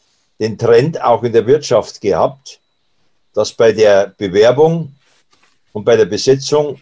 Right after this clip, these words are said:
von Lehrstellen die Betriebe, Handwerksbetriebe bis hin natürlich zu Dienstleistern wie Sparkassen und Banken und so weiter,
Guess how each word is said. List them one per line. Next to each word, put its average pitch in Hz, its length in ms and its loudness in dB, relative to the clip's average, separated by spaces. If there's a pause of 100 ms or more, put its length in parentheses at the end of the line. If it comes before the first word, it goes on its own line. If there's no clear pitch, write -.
von 107 380 -2
Lehrstellen 120 840 0 (920)
die 139 80 -2
Betriebe, 147 760 2 (680)
Handwerksbetriebe 151 1000 0
bis 123 260 -6
hin 147 400 -4 (400)
natürlich 135 380 0
zu 127 100 -8
Dienstleistern 139 680 0
wie 113 80 -6
Sparkassen 135 580 -2
und 98 100 -6
Banken 135 300 -2
und 135 140 -4
so 117 140 -4
weiter, 131 460 0